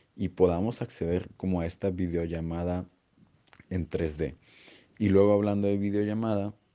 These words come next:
<clears throat> también pienso que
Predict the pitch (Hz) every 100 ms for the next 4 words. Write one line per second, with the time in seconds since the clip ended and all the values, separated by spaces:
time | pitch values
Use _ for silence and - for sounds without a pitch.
0 | _ - - 139 87 - _ _ _ _
1 | - - - 101 104 101 110 104 113 -
2 | 101